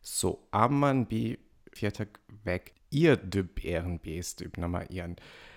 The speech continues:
Der Witz dir bi wir natürlich, dat, ähm, dat, dat so ein Bett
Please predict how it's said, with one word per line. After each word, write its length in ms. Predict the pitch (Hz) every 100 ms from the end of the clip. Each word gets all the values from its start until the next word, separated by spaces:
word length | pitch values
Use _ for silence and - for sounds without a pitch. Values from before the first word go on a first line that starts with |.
| - -
Der 180 | 107 95
Witz 220 | 165 -
dir 180 | - 123
bi 220 | 135 127
wir 140 | 123 120
natürlich, 640 | 120 107 117 117 113 -
dat, 400 | - 110 - 104 -
ähm, 460 | 104 98 98 95
dat, 180 | 95 92
dat 300 | 98 - - -
so 220 | - 95
ein 100 | 92
Bett 240 | 92 -